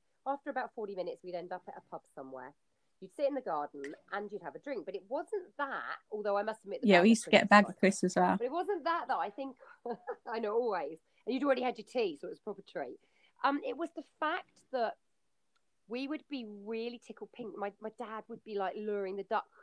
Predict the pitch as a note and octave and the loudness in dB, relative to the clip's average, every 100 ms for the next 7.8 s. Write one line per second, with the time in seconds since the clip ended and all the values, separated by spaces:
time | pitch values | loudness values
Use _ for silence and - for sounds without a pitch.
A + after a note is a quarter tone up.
0 | - E3+ D3+ - D3 C3+ - D3 D3 C#3+ | -16 -12 -12 -12 -10 -8 -4 -4 -4 -10
1 | _ _ F#3 G#3+ A3 A3+ A3+ G#3 A3+ G#3+ | _ _ -6 -2 -2 -4 -4 -6 -6 -8
2 | G3+ G3+ G3 F#3 F#3+ F3 F#3 F3 - G#3 | -8 -10 -8 -10 -10 -12 -12 -16 -14 -16
3 | - _ - E3 C#3 - _ A#2+ C#3+ C3+ | -16 _ -16 -10 -10 -10 _ -10 -6 -6
4 | D3 E3 E3+ F#3 G3 G3 F#3+ - F#3+ - | -6 -10 -12 -8 -6 -6 -8 -12 -18 -16
5 | - _ _ C5+ B3 C#4 F4 G#4 G#4 D#4+ | -16 _ _ -14 -12 -8 -6 -6 -6 -8
6 | B3 G#3+ E3+ D#3+ - G3+ G#3+ G#3+ G#3+ G3+ | -6 -6 -6 -8 -8 -4 -4 -4 -10 -14
7 | _ _ _ _ _ _ _ - | _ _ _ _ _ _ _ -16